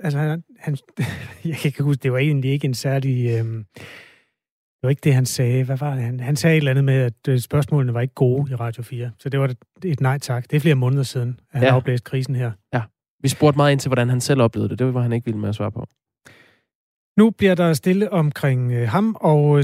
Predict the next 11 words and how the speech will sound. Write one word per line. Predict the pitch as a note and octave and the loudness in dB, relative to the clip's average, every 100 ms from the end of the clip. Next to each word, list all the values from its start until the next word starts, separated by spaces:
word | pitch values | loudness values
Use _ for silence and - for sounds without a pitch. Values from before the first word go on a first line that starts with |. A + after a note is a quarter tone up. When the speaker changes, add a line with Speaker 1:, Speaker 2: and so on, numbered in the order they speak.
| - | 0
Speaker 1:
"Tak | - G#3+ | -4 -2
for | E3+ | 0
en | D3+ | 0
enestående | F3+ - D3+ C#3 | 0 0 0 2
indsats", | D#3 F#3 E3 D3 | 0 0 -4 -4
skriver | - D3+ C#3 | -2 -2 -2
sundhedsminister | - D#3 D#3+ D3+ C#3 C3+ | -2 -2 -2 -2 -2 -2
Magnus | C#3 B2+ A#2 | -2 -2 -2
Heunicke | E3 C#3+ C3 A#2 _ | -4 -4 -4 -6 _
på | C3+ A#2 | -8 -6
Twitter, | - F3 G3+ | -2 0 0